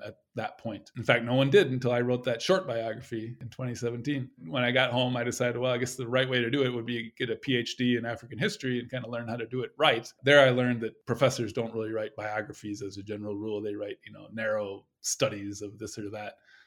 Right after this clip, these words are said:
So I kind of got into that, but I did get the opportunity to write that short biography, and, uh,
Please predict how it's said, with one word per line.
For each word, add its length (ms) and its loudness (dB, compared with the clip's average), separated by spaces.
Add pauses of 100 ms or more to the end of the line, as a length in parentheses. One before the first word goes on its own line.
(160)
So 380 2 (180)
I 60 -12
kind 220 -6
of 80 -12
got 160 -2
into 160 -6
that, 240 -8
but 80 0
I 80 4
did 160 4
get 120 2
the 120 -2
opportunity 640 -8
to 140 -12
write 240 -6
that 180 -10
short 300 -8
biography, 640 -12
and, 180 -16
uh, 160 -18